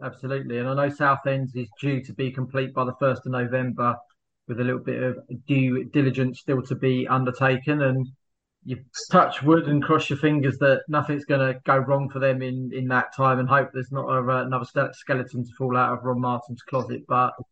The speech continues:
um, having spoken, having spoken to a couple of people, well, it certainly won't be pound notes,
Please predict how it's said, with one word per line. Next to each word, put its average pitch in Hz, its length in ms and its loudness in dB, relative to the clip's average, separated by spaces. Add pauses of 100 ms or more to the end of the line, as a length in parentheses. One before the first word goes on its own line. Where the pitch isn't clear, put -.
(120)
um, 123 540 -2 (420)
having 135 240 4
spoken, 135 640 0
having 143 200 0
spoken 131 300 0
to 127 60 -4
a 127 60 -6
couple 131 260 -4
of 127 100 -6
people, 131 320 -2
well, 120 220 0
it 143 140 -4
certainly 165 300 4
won't 147 200 4
be 147 80 2
pound 143 300 0
notes, 143 220 0